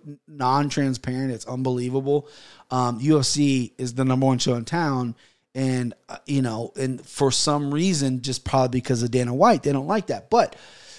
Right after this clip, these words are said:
Dana White put out that video taking shots at media members. Obviously, every media member's upset. They're like, "Oh, this is just, you're twisting my words." And, eh,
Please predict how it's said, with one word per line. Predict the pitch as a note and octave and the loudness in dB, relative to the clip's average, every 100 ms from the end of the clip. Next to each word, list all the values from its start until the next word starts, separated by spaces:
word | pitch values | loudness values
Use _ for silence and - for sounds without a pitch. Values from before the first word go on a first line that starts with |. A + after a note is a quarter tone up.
| - | -2
Dana | D3+ D#3+ | 4 6
White | D#3 D3 | 4 4
put | D#3 | 2
out | C#3+ | 2
that | C#3 | 0
video | C#3+ D#3+ D3 | 2 4 4
taking | C3 D3 C#3 | 2 0 0
shots | C3 C3+ B2+ | 0 0 0
at | A#2 | 0
media | C3 C3+ | 2 4
members. | C3 B2+ B2+ A#2 - | 4 2 0 -4 -2
Obviously, | C3+ C#3 C3+ C3+ B2+ | 2 4 2 2 4
every | B2+ B2 | 4 2
media | B2+ A#2+ A#2+ | 0 -2 -4
member's | A#2 A#2 G#2 | -6 -6 -8
upset. | G2+ - C#3+ B2+ - | -6 -4 -2 -2 -6
They're | A2 | -12
like, | F#2+ - | -10 -4
"Oh, | B2+ G#2+ | -2 -2
this | B2+ B2 | -4 -4
is | A2 F#2 | -6 -8
just, | G#2+ G2+ - - - - | -12 -12 -16 -20 -20 -12
you're | - F3 | -4 -4
twisting | - E3+ D3+ D3 | -2 -2 -2 -2
my | C3+ C3+ | -2 -2
words." | A#2+ D3 C#3+ C3+ C3 | 0 0 0 0 -4
And, | - C3 D3 _ - | -6 -10 -20 _ -10
eh, | C#3 | -6